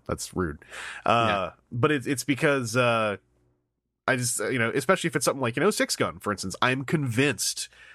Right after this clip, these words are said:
Speaker 1: that I will get Six Gun for slightly under retail at, at most, uh, eventually.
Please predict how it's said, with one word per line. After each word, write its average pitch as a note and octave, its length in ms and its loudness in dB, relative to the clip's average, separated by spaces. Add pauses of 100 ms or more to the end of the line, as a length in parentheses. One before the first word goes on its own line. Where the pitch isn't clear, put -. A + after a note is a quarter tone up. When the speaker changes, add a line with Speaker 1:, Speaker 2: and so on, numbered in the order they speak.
(160)
Speaker 1:
that A#2+ 100 4
I A#2 120 2
will B2+ 260 0
get A#2+ 240 0
Six - 280 -2
Gun G2+ 440 -2 (260)
for A2 600 0
slightly B2 440 0
under C3 240 2
retail G#2 680 0
at, F#2+ 200 0
at G2 160 0
most, G#2+ 500 -2 (380)
uh, G2 300 2
eventually. G2 600 -2